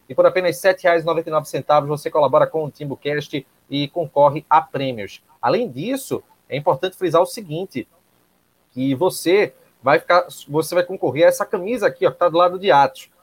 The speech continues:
A camisa oficial do Timbucast. Tá curioso? Entra no nosso site, timbucast ponto com ponto B R. Tem um link pra você comprar a camisa na descrição do canal também. Você pode participar da pré-venda por apenas sessenta e nove e noventa da camisa oficial do canal oficial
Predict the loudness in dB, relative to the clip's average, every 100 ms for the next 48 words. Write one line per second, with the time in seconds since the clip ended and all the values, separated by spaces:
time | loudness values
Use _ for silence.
0 | -6 -2 0 0 2 2 2 -4 0 2
1 | 2 -4 -6 -2 -2 0 -2 0 0 6
2 | 6 4 -6 _ _ -8 -4 -4 -2 -2
3 | -2 -2 0 0 0 -6 -12 -12 -12 -4
4 | -4 -4 -8 -8 -8 -6 -8 -6 -8 -2
5 | 2 2 2 -10 _ -6 -4 -4 0 0
6 | 0 -4 -2 0 0 -4 -6 -6 -8 -6
7 | -8 -6 -6 -4 -2 2 2 2 -2 -4
8 | -4 _ _ -10 -6 -2 0 -2 -4 -2
9 | 0 2 0 0 -4 -2 -2 -2 -6 -4
10 | -4 -4 -6 -4 -2 -2 0 -2 -4 -4
11 | -4 _ _ -2 -2 0 -6 -6 -2 0
12 | 0 0 0 -2 -14 0 2 2 0 _
13 | -4 0 2 2 2 4 4 2 -8 -2
14 | 2 2 2